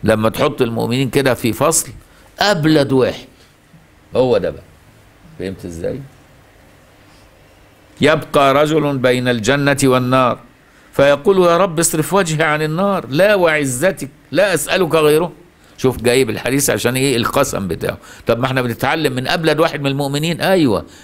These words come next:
لأنه يوم القيامة خلاص الكل في الإيمان متساوي. ده أنت بتتعلم منه بعد ما قال الكلام ده، بعد ما شاف الحق والحقيقة، بقى مؤمن خلاص، إيمانه بقى زي إيمان أبو بكر، فنتعلم منه.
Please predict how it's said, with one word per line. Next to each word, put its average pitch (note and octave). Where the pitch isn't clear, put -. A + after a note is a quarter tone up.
لأنه B2+
يوم D3+
القيامة C3
خلاص B2+
الكل B2+
في -
الإيمان G#2+
متساوي. G#2+
ده A#2
أنت B2
بتتعلم C#3+
منه E3
بعد C#3
ما C3+
قال E3
الكلام E3
ده، E3
بعد B2+
ما A#2+
شاف D3+
الحق -
والحقيقة، A#2+
بقى A2
مؤمن C#3
خلاص، C3+
إيمانه E3
بقى D#3+
زي D3+
إيمان D#3+
أبو D3
بكر، C#3
فنتعلم D3+
منه. D3+